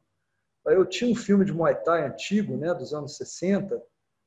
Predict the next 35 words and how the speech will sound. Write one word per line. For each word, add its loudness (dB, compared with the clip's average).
que -10
por -12
não -4
sei 0
que -16
cargas 2
d'água 4
alguém 0
deixou 0
lá 4
na -6
academia, -4
acho -10
que -4
era 0
do -12
dono -2
antigo. -10
Apareceu 4
num 0
armário 2
lá, 0
e -2
eu 4
levei 6
pro -2
Flávio. 2
O -2
Flávio 2
olhava, 4
"Pô, 2
esse -4
filme -6
aqui, -6
hein?" -6